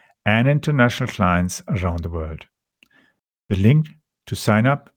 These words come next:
to our free broadcasting service and the guide is at meet chris bartsch dot com.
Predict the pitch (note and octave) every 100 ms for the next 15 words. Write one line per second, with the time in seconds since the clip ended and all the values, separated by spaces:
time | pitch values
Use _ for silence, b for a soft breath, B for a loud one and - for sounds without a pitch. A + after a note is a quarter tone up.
0 | - G#2+ F#2 E2+ - D3 D#3 D#3 E3 -
1 | F3 - E3+ - C3 A#2 A#2 - - b
2 | b b _ C3+ D3+ E3 E3 D#3 A#2+ G#2
3 | G2+ G2+ - _ _ _ - G#2+ A2+ -
4 | - _ _ _ _ _ _ _ _ _
5 | _ - F#2+ F2+ - _ _ _ - A2
6 | C#3 D#3 - _ _ _ _ - B2 B2
7 | - - _ _ _ _ _ - F#2 F2+
8 | G2+ - - _ - C3 - D2